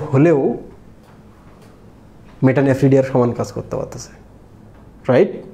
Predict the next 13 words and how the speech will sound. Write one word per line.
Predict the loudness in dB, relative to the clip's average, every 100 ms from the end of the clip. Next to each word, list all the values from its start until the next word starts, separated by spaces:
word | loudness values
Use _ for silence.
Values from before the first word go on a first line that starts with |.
| -20 -20 -20 -20 -8 0
অনেকগুলো | 2 4 4 4
বজ্র | 2 2 0
বের | 0 -4
করতে | -6 -8
পারতেছে, | -8 -16 -18 -20 -20 -20 -20 -20 -20 -20 -20 -20 -20 -20 -20 -20 -4
কারণ | 0 2 2
এদিককার | 2 0 0
প্রাণীগুলো | 0 2 2 0
ছোট, | -2 -4 -6 -10 -20 -12 -2
এদিককার | 0 2 0
প্রাণী | 0 0 2 2
বড়, | 0 -2 -10 -8
প্রোটোনেফ্রিডিয়া | -2 2 2 2 2